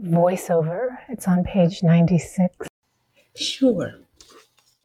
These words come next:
Speaker 2: This poem happens very late in the collection. It's in the last section of, um, the book. And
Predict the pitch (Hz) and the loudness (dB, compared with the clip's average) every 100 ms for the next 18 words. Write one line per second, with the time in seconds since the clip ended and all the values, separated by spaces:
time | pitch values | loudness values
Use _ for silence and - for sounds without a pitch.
0 | _ _ - - - - _ 226 208 330 | _ _ -20 -20 -20 -20 _ -4 0 0
1 | - - 294 285 254 - 220 233 233 214 | -2 -8 0 2 0 -2 -4 -4 -2 -2
2 | 196 185 180 175 208 214 208 180 175 185 | -2 -4 -8 -2 2 2 0 0 2 2
3 | 214 - - 196 196 190 196 180 175 - | 0 -4 -4 -2 -2 -4 -2 0 0 -2
4 | 196 180 170 170 175 180 170 165 165 180 | -2 0 0 0 0 2 0 2 0 -2
5 | 180 - - - 190 - - 175 151 147 | -6 -12 -12 -4 -4 -2 -4 -2 -6 -8
6 | - - - - _ - 170 165 160 - | -18 -16 -16 -18 _ 0 2 2 -2 -14
7 | - - 147 143 139 117 - 160 - 135 | -12 -6 -4 -4 -8 -14 -10 -8 -2 -2
8 | 196 - - - - - _ _ 170 165 | -2 -10 -18 -20 -20 -20 _ _ 2 2
9 | 160 156 | 2 -2